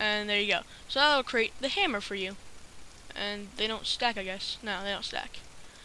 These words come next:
Now, in order c-, to create the chisel, it's just like that. Pretty simple. All right. So that, that was pretty easy. And, um, what's next? All right. Now, to create the my-,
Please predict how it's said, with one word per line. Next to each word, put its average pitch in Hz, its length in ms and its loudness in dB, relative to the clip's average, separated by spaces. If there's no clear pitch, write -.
Now, 208 300 6
in 214 180 2
order 220 440 0
c-, - 280 -4
to 220 220 -4
create 208 460 0
the 196 80 -6
chisel, 262 520 4
it's 220 140 -2
just - 240 0
like 262 140 0
that. - 160 2
Pretty 107 140 -4
simple. 262 340 -2
All 254 100 2
right. 311 220 6
So - 140 -2
that, 269 260 6
that 311 100 6
was 285 140 4
pretty 202 240 -4
easy. 214 380 -4
And, 196 320 -8
um, 202 360 -4
what's 214 200 -6
next? - 460 -6
All 240 60 8
right. 202 140 8
Now, 214 120 6
to 208 140 -4
create 285 320 2
the 233 40 0
my-, 220 300 2